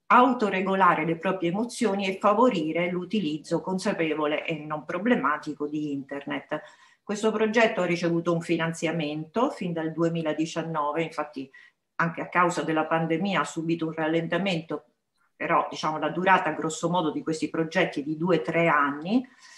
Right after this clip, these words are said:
e, e quindi si sta avviando alla sua conclusione mediante l'implementazione del, del progetto stesso che si basa sui serious game in ben, in ben venti classi,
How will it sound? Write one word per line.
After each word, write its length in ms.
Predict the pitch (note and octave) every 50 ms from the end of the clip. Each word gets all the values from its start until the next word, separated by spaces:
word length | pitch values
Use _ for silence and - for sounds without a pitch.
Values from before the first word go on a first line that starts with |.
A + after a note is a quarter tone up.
| - - - _ _ _
e, 340 | _ - G3+ G3 F#3+ F#3+ - -
e 60 | -
quindi 260 | - D#4+ A#3 B3+ C4+
si 140 | - F#3+ F#3
sta 260 | F#3 - F#3+ G3 G3
avviando 460 | G3 A3+ A#3+ A3 G#3 G#3 A3 A#3 G#3+
alla 100 | F3 E3
sua 260 | - - - F3+ E3+
conclusione 960 | E3+ - F3+ F#3+ F#3 - A#3 B3 C4+ C4 - A3+ F#3+ E3+ D#3 D3 F3 F#3 G3
mediante 540 | G#3 G3+ G3 G3 F#3 D3+ D#3 E3 E3 - E3
l'implementazione 1200 | D#3 D#3+ F#3+ G3 F#3 - G#3 F#3 F#3+ F#3+ G3 G3+ - G#3 G#3 G3+ - - A3+ F3 D#3 D3+ D3 C#3+
del, 280 | D3 D3 D3 C#3 C#3 -
del 160 | - D3+ - -
progetto 560 | _ - D3+ D#3 D#3 - E3 D#3+ D#3+ - D#3+
stesso 400 | - - - E3+ E3 - C#3 B2+
che 80 | C3+
si 160 | - - C3 B2
basa 320 | D#3+ E3+ D#3 - - B2
sui 320 | - - - - C#3 -
serious 420 | - - F3+ F3+ G3+ G#3 A3+ - F#3+
game 720 | G3 G3 F#3 F3 F#3+ G3+ G#3+ G#3+ A3 A3 A3+ A3 A3+ - -
in 500 | G#3 G3 F#3 F#3 F3 E3+ E3 E3 F3 F3
ben, 300 | G3 B3+ C4+ C4 B3+ B3+
in 160 | - F#3 G3 G3+
ben 260 | A#3 C4 C4 A#3+ F#3
venti 400 | F#3 G3+ A3+ A3+ A3+ - A#3+ -
classi, 800 | - F#3+ F3+ E3 D#3+ E3 - - - - G#3 G#3+ A#3+ A#3+ -